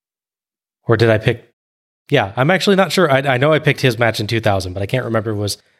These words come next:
ninety-seven's or ninety-eight's match.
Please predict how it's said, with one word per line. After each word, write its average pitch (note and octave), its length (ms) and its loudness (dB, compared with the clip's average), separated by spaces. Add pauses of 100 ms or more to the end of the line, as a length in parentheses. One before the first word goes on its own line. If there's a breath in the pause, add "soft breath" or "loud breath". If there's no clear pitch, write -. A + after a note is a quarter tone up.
(140)
ninety-seven's G#2 880 0
or G#2 180 -6
ninety-eight's G2 640 -6
match. A#2 400 -8